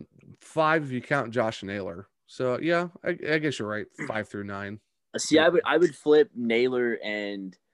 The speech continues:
Speaker 2: Reyes. I'm nervous about Reyes, and I, I very badly want Reyes to have a good year.
Speaker 1: My thing, I would say probably if you really look at it, you could probably go Hernandez one, Mercado two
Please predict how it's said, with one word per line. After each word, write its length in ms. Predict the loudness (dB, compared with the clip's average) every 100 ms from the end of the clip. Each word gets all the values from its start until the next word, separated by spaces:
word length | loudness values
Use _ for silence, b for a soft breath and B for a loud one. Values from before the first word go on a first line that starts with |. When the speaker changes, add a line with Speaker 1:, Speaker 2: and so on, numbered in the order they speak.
| _ _ _ _ _
Speaker 2:
Reyes. 880 | -4 2 4 6 6 4 0 -10 -18 _ _ _ -4
I'm 520 | 0 2 2 -2 -2
nervous 320 | 0 0 0 -4
about 260 | 0 0
Reyes, 560 | 2 2 2 0 -4 -6
and 160 | -6 -2
I, 140 | -4 -6 -6
I 200 | -4 -4 -6 -18 -20
very 420 | -2 2 2 0
badly 520 | -4 -2 0 0 -2
want 260 | -4 -6 -4
Reyes 320 | -2 -2 -4
to 80 | -8
have 140 | -10
a 40 | -10
good 160 | -12
year. 240 | -10 -12 -12 _ b b b b b b b _ -12
Speaker 1:
My 240 | -2 -2
thing, 180 | 0 -6 -4
I 160 | -2
would 160 | 0 0
say 200 | 2 2
probably 360 | 2 0 2 2
if 80 |
you 100 | 0
really 160 | -2 0
look 240 | 0 0
at 120 | 0 -2
it, 60 |
you 60 | -4
could 100 | -2
probably 180 | -2 0
go 120 | 0
Hernandez 500 | 0 0 0 -2 -4
one, 460 | -6 -4 -4 -6 -10 _ -10
Mercado 560 | -10 -6 0 2 2
two 560 | -2 -4 -2 0 -2 -8